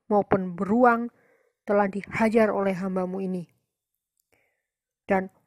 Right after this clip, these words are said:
orang Filistin yang tidak bersunat itu, ia akan sama seperti salah satu daripada binatang itu,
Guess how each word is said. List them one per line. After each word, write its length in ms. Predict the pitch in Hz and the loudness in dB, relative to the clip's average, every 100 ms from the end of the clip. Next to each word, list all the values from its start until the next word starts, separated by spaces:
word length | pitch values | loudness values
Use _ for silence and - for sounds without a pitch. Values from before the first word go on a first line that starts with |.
| - | 2
orang 400 | 262 277 262 233 | 8 8 8 2
Filistin 560 | 254 240 220 - 240 | -2 -2 -2 0 2
yang 160 | 214 214 | 2 0
tidak 320 | 214 196 196 | 0 0 0
bersunat 320 | - 208 190 | -2 -2 -2
itu, 480 | 262 294 - 190 233 - _ _ _ _ _ _ _ _ _ _ _ _ _ _ _ _ _ _ | 0 -2 0 0 0 -2 _ _ _ _ _ _ _ _ _ _ _ _ _ _ _ _ _ _
ia 480 | 226 233 233 214 220 - | 4 6 6 4 2 -6
akan 320 | 196 202 190 | -4 -2 -2
sama 480 | - - 226 233 208 | -4 -4 -2 -2 -2
seperti 400 | - 196 190 190 | -2 0 0 -2
salah 320 | - 185 180 | -6 -6 -6
satu 400 | - 208 202 202 | -4 -4 -2 -2
daripada 480 | 185 185 185 185 185 | -2 -6 -4 -4 -4
binatang 420 | 180 180 180 185 202 | -6 -8 -8 -10 -10
itu, 240 | - 170 | -8 -10